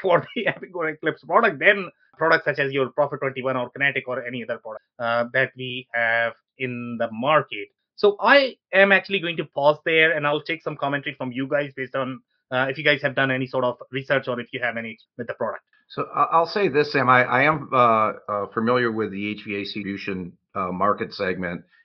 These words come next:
Speaker 2: and I, I agree. It, it is, it, it is very specific types of use, and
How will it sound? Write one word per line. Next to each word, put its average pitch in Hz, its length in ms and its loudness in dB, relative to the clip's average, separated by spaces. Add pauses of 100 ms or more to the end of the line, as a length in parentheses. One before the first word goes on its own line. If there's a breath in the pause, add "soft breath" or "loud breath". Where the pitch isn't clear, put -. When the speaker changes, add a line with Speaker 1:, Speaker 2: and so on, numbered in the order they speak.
(120)
Speaker 2:
and 104 440 2 (100)
I, 107 200 0
I 107 180 0
agree. 123 460 4
It, 107 340 0
it 104 200 0
is, 98 380 -2 (240)
it, 110 200 -6
it 117 160 2
is 104 180 2
very 123 260 6
specific - 800 -2
types 107 340 0
of 90 160 -6
use, 107 480 -4 (260)
and 107 380 4